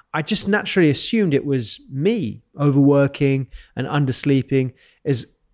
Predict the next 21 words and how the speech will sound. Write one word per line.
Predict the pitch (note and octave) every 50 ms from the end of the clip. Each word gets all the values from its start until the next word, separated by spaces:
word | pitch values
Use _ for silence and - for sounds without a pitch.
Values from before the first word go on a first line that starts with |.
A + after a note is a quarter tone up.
| _ _ _
clearly | - - - - F3+ F3 E3+ E3+ E3+ E3 D3+
gonna | B2+ C#3+ C3 B2
have | - - C#3+ C3+ A#2 B2
this | B2 - -
effect, | C3 A#2 - C3+ B2 A#2 - _ _
but | - D#3+ E3+ D3+ - - - _ _ _ _ _ _ _ _ _
there | - C3
appears | B2 - - - - - F3+ F3+ F#3 F3+
to | - F3+
be | D3+ D#3+ D#3
something | - - C#3 C3+ A#2+ - C#3 C3
more | C3 C3 C3 C#3 -
insidious | A#2 B2 G#2+ - - F3+ E3+ E3+ D3+ C3 - -
going | - B2+ A#2+ A#2 A2+ A2+
on, | A#2 A#2 A#2 - -
as | C3 B2 A#2 - B2+
Johann | A#2 A#2+ B2+ C3 C3+ A#2+ A#2+ C3 C3 C3+
explains | C3+ - - - - A#2+ B2 A#2+ A2+ -
in | A#2 G#2+
today's | - - - B2+ C3 C3+ A#2+ A#2+
episode. | B2+ A#2+ - - - B2 B2 B2 B2